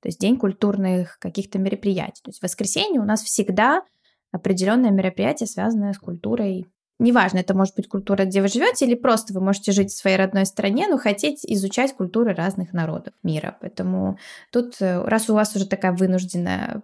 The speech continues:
immersion в культуру, конечно, пользуйтесь ей. А дети, они всегда добавят немножечко лёгкости, немножечко, э, фантазии,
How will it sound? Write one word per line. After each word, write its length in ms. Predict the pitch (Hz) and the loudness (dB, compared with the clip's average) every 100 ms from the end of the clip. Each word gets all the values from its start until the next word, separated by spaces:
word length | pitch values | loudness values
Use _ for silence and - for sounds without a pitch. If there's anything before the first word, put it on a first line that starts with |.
| - | 2
immersion 600 | 226 214 208 - 190 185 | 6 6 4 4 2 2
в 100 | 185 | 0
культуру, 680 | 190 185 214 262 302 - - | -4 -2 0 2 0 -4 -6
конечно, 540 | - 208 427 - 202 - _ | 0 0 0 -2 -2 -6 _
пользуйтесь 560 | - 294 349 - 247 240 | 0 2 2 -2 -4 0
ей. 140 | 190 190 | 2 2
А 80 | |
дети, 360 | 190 208 294 - | 2 2 2 2
они 340 | 254 226 226 | 2 4 4
всегда 320 | 240 214 208 240 | 4 2 2 4
добавят 440 | 240 214 220 220 | 4 4 4 4
немножечко 640 | 214 202 208 208 - - | 4 4 4 2 -2 2
лёгкости, 600 | 202 240 330 - 277 - | 6 6 4 -2 -2 4
немножечко, 840 | 233 202 202 208 220 - 196 185 190 - - - | 4 6 6 4 2 0 0 0 -2 -18 -20 -6
э, 160 | 202 190 | 0 0
фантазии, 1040 | 190 208 208 214 269 320 269 262 240 247 | 2 2 4 4 6 6 4 4 4 0